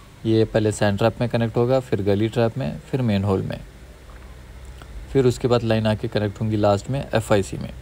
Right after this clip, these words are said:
एफ़आईसी में देख रहा होगा आपको वन इन है बस। अभी आपको ये मैनहोल के कुछ details बताता हूँ मैं। ये, आ, ये मैनहोल number वन star है,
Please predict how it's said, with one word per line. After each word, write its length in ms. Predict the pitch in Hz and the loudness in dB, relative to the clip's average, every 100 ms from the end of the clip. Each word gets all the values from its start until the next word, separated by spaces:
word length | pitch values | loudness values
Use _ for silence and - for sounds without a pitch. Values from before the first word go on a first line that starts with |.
| - - - - - - - | -18 -18 -18 -18 -18 -20 -8
एफ़आईसी 340 | 117 - 117 127 | 0 2 2 2
में 140 | 120 | 0
देख 180 | 113 110 | 2 2
रहा 80 | 120 | 2
होगा 160 | 113 | 4
आपको 220 | 127 - 135 | 2 0 0
वन 200 | 107 110 | 2 0
इन 220 | 110 101 | 0 -2
है 120 | 95 | -2
बस। 300 | 92 - - - - - - - - - - - - - - - - - - - - - - - - - - - - - - - - - - - - - - - - - - | -2 -4 -8 -16 -20 -20 -20 -20 -20 -20 -20 -20 -20 -20 -20 -20 -20 -20 -20 -20 -20 -20 -20 -20 -20 -20 -20 -20 -20 -20 -20 -20 -20 -20 -20 -20 -20 -20 -20 -20 -20 -16 -4
अभी 160 | 110 110 | 2 4
आपको 260 | 107 - | 2 2
ये 140 | 117 104 | 0 2
मैनहोल 320 | 104 101 107 | 2 0 0
के 120 | 113 | -2
कुछ 240 | 104 98 - | -2 -4 -4
details 420 | 120 104 110 104 | -2 0 0 0
बताता 380 | 104 98 98 - | -2 -2 -2 -2
हूँ 100 | 95 | -4
मैं। 100 | 95 | -2
ये, 140 | 101 | -4
आ, 1400 | 127 - - - - - - - - - 104 101 101 101 | -4 -8 -20 -20 -18 -18 -20 -18 -8 -2 0 0 0 0
ये 200 | 104 107 | 0 2
मैनहोल 340 | 113 110 110 113 | 2 2 2 2
number 240 | 107 113 | 2 2
वन 200 | 104 107 | 2 2
star 320 | 107 - 101 | 0 2 4
है, 120 | 101 | 2